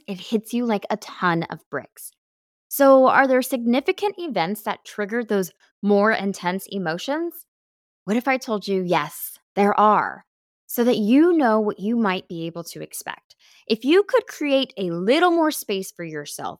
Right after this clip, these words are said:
in some of those most triggering firsts, would you be able to experience a little more peace in the midst of it? I mean, maybe then you could avoid a weird and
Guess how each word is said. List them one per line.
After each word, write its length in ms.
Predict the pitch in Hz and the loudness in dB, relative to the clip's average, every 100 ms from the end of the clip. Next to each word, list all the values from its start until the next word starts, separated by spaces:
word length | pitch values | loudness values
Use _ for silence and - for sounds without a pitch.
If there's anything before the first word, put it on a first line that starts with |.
| - | -10
in 140 | 175 | -10
some 220 | 170 196 208 | -4 -2 0
of 60 | |
those 180 | 202 170 | -2 -2
most 420 | 175 175 190 - _ | 0 0 0 -8 _
triggering 600 | - - 208 196 196 175 - | -14 0 0 0 -2 -2 -2
firsts, 600 | 170 180 302 - - - _ _ _ _ | 0 0 -2 -10 -18 -20 _ _ _ _
would 140 | 220 233 | -4 -2
you 80 | 254 | -2
be 180 | 269 294 | -2 -2
able 120 | 339 | -4
to 100 | 339 | -6
experience 680 | 247 - 240 247 262 269 - 208 | -8 -12 -8 -6 -4 -4 -6 -10
a 80 | |
little 240 | 165 175 208 | -8 -6 -2
more 240 | 220 214 | 0 -2
peace 420 | 214 - 190 226 | -4 -10 -10 -8
in 120 | 190 185 | -8 -6
the 60 | |
midst 280 | 175 196 - | -6 -8 -6
of 140 | 240 | -2
it? 200 | 277 277 _ _ _ _ _ _ | 0 -2 _ _ _ _ _ _
I 40 | 262 | -2
mean, 300 | 277 277 277 - | 0 0 -2 -6
maybe 320 | 254 320 349 | -2 0 0
then 200 | 277 285 | 0 0
you 240 | 269 277 320 | 2 2 0
could 200 | 311 233 | -2 -6
avoid 480 | 180 180 175 170 - | -6 -4 -2 -4 -6
a 80 | 190 | -8
weird 380 | 208 240 247 | -4 -2 -2
and 200 | 226 180 | -2 -6